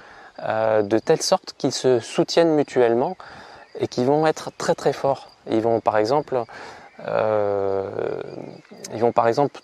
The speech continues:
très, très bien tenir la sécheresse. Ce sont des arbres qu'on n'a pas arrosés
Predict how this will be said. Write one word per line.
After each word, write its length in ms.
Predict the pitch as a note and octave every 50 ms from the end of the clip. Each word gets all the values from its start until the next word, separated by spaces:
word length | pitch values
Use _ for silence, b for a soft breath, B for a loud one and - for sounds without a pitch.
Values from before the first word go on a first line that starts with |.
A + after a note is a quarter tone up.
| _ -
très, 160 | - - E3+
très 180 | - - D#3+
bien 160 | C#3 C#3+ D#3 C#3+
tenir 280 | - C3+ C3 C#3 C3+
la 100 | B2 B2
sécheresse. 640 | A#2+ - C3+ C3 - - D3 C3+ - - - - -
Ce 500 | - - - - - - - - - -
sont 160 | A#2 - C#3+ C3+
des 200 | B2 B2 A#2 C3+
arbres 260 | D#3 E3+ E3+ C#3+ A#2+
qu'on 420 | - - C3+ C#3+ D3 - C3 B2
n'a 140 | A#2 A#2 A#2
pas 160 | - - D#3
arrosés 360 | D3 C#3 C3+ C3+ C3 C#3+ C#3+